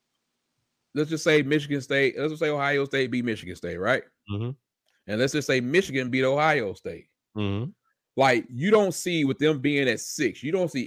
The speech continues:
Speaker 1: any path for them to be four.
Speaker 2: Zero path, because the thing is, you're gonna have all those other teams like Michigan. Let's say if Michigan does beat Ohio State, they have a better win in Cincinnati. Let's say if Ohio State beats, uh, Michigan State,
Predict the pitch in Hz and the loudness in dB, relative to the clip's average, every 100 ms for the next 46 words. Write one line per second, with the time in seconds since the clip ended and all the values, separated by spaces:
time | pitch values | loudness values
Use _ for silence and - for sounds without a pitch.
0 | 120 156 160 139 131 120 123 117 110 101 | -2 -2 0 2 4 4 2 0 0 -2
1 | 107 - 82 64 _ _ 95 101 131 135 | -4 -4 -6 -8 _ _ -2 6 8 10
2 | 127 127 123 123 - 123 104 82 80 90 | 8 8 6 4 0 2 4 4 2 -2
3 | 95 120 101 92 131 139 117 - 151 147 | 2 2 2 2 4 4 2 2 6 6
4 | 104 135 143 143 139 131 117 - 117 135 | 6 4 6 6 6 6 4 4 6 6
5 | 156 160 151 135 180 160 113 98 98 92 | 6 6 4 4 4 2 0 2 2 2
6 | 92 113 123 107 101 92 85 - - - | 2 4 4 2 -6 -8 -8 -12 -20 0
7 | 196 202 160 120 147 139 123 117 117 104 | 2 6 6 8 6 4 4 6 6 4
8 | 101 95 98 92 92 87 - 113 117 120 | 2 2 2 0 -2 -4 0 2 4 4
9 | 104 92 95 101 101 104 107 104 110 117 | 2 0 2 2 4 2 0 0 -2 0
10 | 110 110 139 - _ _ _ 139 160 - | 2 4 2 -2 _ _ _ 0 4 6
11 | 165 160 165 151 156 156 160 156 160 190 | 6 6 6 6 6 6 6 4 4 4
12 | 226 - - _ _ 107 120 113 - - | 2 0 -8 _ _ 0 2 2 -6 -2
13 | 104 101 98 95 95 95 95 143 202 120 | 2 4 6 4 4 2 2 2 4 0
14 | 107 92 82 | 0 0 -2